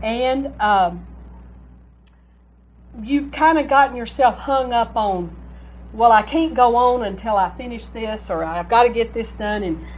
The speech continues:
so you just keep paddling around in that circle. And God says he wants you to, uh, forget those things that lie behind, and he wants you to break out of that circle that you've been paddling in and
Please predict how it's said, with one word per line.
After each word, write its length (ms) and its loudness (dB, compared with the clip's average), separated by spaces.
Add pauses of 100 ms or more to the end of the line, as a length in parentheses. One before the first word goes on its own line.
so 120 -2
you 140 0
just 180 -2
keep 220 -4
paddling 420 4
around 320 -4
in 120 -6
that 180 -4
circle. 520 -4
And 140 -4
God 220 2
says 240 -2
he 160 -6
wants 340 -6
you 180 -8 (180)
to, 300 -4 (800)
uh, 380 6
forget 340 -2
those 220 4
things 240 -2
that 160 0
lie 200 4
behind, 520 0
and 120 -4
he 80 -4
wants 220 -4
you 80 -8
to 80 -2
break 480 0
out 380 2 (720)
of 160 0
that 200 4
circle 420 2
that 240 -4
you've 120 -6
been 200 0
paddling 560 0
in 200 -4
and 220 -4